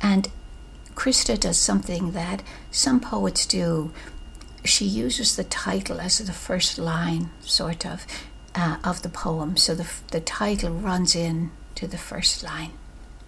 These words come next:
"Would it be so wrong to suggest that he move next door? I don't want him gone altogether.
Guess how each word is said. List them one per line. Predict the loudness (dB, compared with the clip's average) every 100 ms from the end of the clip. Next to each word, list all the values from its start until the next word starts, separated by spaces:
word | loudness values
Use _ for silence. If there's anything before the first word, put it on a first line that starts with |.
| -18 -18 -16 -18 -18 -18 -20 -18 -18 -16 -18 -12 -12 -12 -16 -18 -18 -18 -18 -18 -6
"Would | 2 2
it | 2 -2
be | 4
so | 8 8 8 8 6
wrong | 2 0 2 4 2 -2 -6 -12 -16 -16 -4
to | 4
suggest | 6 6 4 0 2 2 2 2 -4 -2
that | 2 2 2
he | 2
move | 4 6 4 4 2 2
next | 2 4 2 0
door? | -2 -4 -4 -6 -10 -16 -16 -18 -18 -16 -16 -16 -16 -18 -10 4
I | 6
don't | 8 6
want | 4 6
him | 4
gone | 4 4 6 6 4 2
altogether. | 2 2 2 0 -2 -4 -4 -6